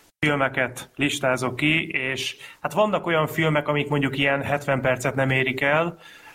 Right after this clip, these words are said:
ö, és akkor úgy, ö, tényleg csak én magam kreáltam egy ilyen szabályt, hogy ami negyven percnél hosszabb, az, az már bekerül. Úgyhogy, ö, én így, de nekem például tavaly tök jó éven volt, mert több mint, azt hiszem, hogy több mint kétszázötven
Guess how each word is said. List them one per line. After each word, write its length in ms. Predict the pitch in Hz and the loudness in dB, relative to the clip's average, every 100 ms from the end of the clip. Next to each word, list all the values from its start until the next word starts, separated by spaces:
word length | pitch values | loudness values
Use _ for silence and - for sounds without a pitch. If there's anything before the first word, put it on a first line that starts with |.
| - - | -10 -2
ö, 260 | 147 139 143 | 2 2 2
és 200 | 143 143 | 0 -2
akkor 180 | 139 143 | 0 2
úgy, 220 | 143 135 | 2 2
ö, 280 | 135 135 135 - - | 2 2 0 -4 -4
tényleg 260 | 165 131 123 | -2 0 -2
csak 200 | 135 143 | -2 -2
én 100 | 135 | 0
magam 280 | 131 131 | 0 0
kreáltam 440 | 127 139 131 131 131 | 2 2 2 2 0
egy 140 | 123 | 0
ilyen 160 | 131 123 | 0 0
szabályt, 320 | 123 135 131 | 0 0 0
hogy 100 | 127 | 0
ami 140 | 131 | 0
negyven 360 | 135 135 131 123 | 0 0 0 0
percnél 600 | 127 123 123 127 120 120 - - _ _ _ _ _ _ _ _ _ _ - | 0 0 0 2 2 0 -8 -20 _ _ _ _ _ _ _ _ _ _ -4
hosszabb, 480 | 156 - 170 165 | -4 2 2 2
az, 400 | 160 151 139 - - | 0 0 0 -4 -2
az 160 | 139 | -2
már 140 | 123 123 | 0 0
bekerül. 600 | 120 120 113 110 107 - - | 0 -2 0 0 -2 -6 -8
Úgyhogy, 440 | 143 123 131 135 135 | -6 -2 0 2 2
ö, 400 | 131 131 - - | 2 0 0 -2
én 260 | - 139 | 0 0
így, 200 | 131 131 | 2 2
de 140 | 160 165 | 2 2
nekem 280 | 170 180 | 2 0
például 280 | 180 170 175 | 0 2 2
tavaly 600 | 175 147 135 131 139 - - | 0 0 2 0 -2 -4 -4
tök 200 | 139 139 | -4 0
jó 160 | 131 | 2
éven 340 | 131 127 127 123 | 4 4 2 2
volt, 260 | 127 123 | 0 0
mert 260 | 135 131 - | 0 0 0
több 180 | 139 131 | -2 0
mint, 180 | 127 139 | 0 -2
azt 100 | 139 | -2
hiszem, 200 | 135 131 | 0 0
hogy 120 | 131 | 0
több 120 | 135 | 0
mint 140 | 127 | 0
kétszázötven 880 | 120 117 127 127 127 127 135 127 117 | 0 -2 0 0 0 -2 0 2 0